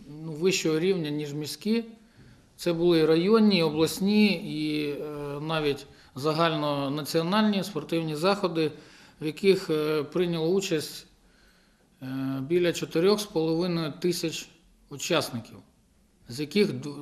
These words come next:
два, дві з половиною тисячі — це наші дітки.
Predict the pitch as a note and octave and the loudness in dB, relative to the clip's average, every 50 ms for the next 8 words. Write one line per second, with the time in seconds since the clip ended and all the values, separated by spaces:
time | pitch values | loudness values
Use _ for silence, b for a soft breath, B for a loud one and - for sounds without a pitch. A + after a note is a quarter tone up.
0 | C#3 C#3 C#3+ D3+ F3 F#3+ F#3+ F#3 E3 - - - C3 C3+ C#3+ F3 G#3 G3+ G#3 - | -12 -12 -4 0 4 4 4 4 4 0 -4 -10 -12 -6 -2 0 0 0 0 0
1 | E3+ E3+ E3+ E3+ E3+ D#3+ D#3 D3+ C#3+ - - G3 G3 E3 D3 - - C3+ - - | 0 2 2 0 0 0 -2 -4 -2 0 2 2 2 0 -2 -4 -4 -6 -4 -2
2 | E3+ F3+ F3 E3+ E3+ - C#3 D3+ D#3+ D3+ D3+ - C#3 C3 C3+ C#3+ C#3 C3+ - - | 0 0 0 -2 -4 -8 -10 -8 -8 -6 -6 -6 -8 -6 -6 -8 -10 -10 -12 -16
3 | A#2+ | -18